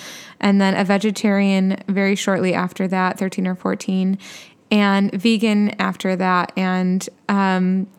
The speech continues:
and, you know, it all started out for that, it was totally unrelated to, at the time, at that young age, really knowing about the conditions of,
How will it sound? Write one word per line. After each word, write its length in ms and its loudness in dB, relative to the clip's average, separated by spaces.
and, 360 2
you 120 4
know, 140 4
it 60 2
all 340 2
started 520 0
out 300 0
for 200 -2
that, 380 0
it 40 -6
was 240 -6
totally 440 2
unrelated 1700 0
to, 480 0
at 200 -2
the 80 -4
time, 320 -2
at 120 -4
that 160 -4
young 260 -2
age, 300 -4
really 420 0
knowing 760 2
about 640 -2
the 140 -4
conditions 640 -2
of, 440 -2